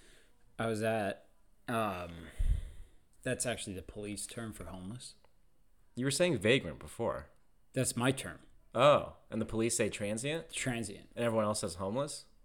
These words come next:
Speaker 1: Yeah. I don't
Speaker 2: Okay.
Speaker 1: know. Is that a politer way to say it?
Speaker 2: I don't know. We'll find out.
Speaker 1: On the next cast.
Speaker 2: Yeah.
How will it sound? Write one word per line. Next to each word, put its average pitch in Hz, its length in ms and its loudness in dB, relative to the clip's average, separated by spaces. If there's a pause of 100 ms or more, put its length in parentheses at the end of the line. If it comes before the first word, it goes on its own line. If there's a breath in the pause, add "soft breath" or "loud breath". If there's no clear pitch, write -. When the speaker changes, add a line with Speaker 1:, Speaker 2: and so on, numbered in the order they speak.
(500)
Speaker 1:
Yeah. 143 200 4 (1300)
I 117 80 0
don't 131 100 4
Speaker 2:
Okay. 131 140 6
Speaker 1:
know. - 60 -6
Is 113 100 -2
that 117 100 2
a 110 60 0
politer 110 460 -2
way 104 200 -2
to 117 80 0
say 107 280 -4
it? - 160 -6
Speaker 2:
I 127 100 2
don't 131 100 6
know. 104 220 2 (240)
We'll 107 100 -6
find 101 240 -2
out. 85 300 -2 (800)
Speaker 1:
On 107 100 -4
the 107 60 -2
next 104 300 -4
cast. 98 320 -2
Speaker 2:
Yeah. 123 280 8